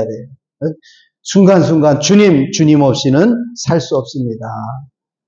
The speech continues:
나를 통해서 주님이 드러나고 나타나게 하여 주옵소서." 그것이 바로 세상의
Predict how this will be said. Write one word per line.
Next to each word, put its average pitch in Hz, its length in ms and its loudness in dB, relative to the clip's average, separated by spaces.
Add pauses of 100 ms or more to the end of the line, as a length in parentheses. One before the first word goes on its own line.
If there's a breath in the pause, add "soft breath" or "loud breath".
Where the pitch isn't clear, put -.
(120)
나를 151 400 2
통해서 143 480 2
주님이 269 800 2
드러나고 233 520 4
나타나게 208 640 2
하여 165 580 2
주옵소서." 135 640 0 (260)
그것이 180 640 2 (200)
바로 135 300 2
세상의 180 680 0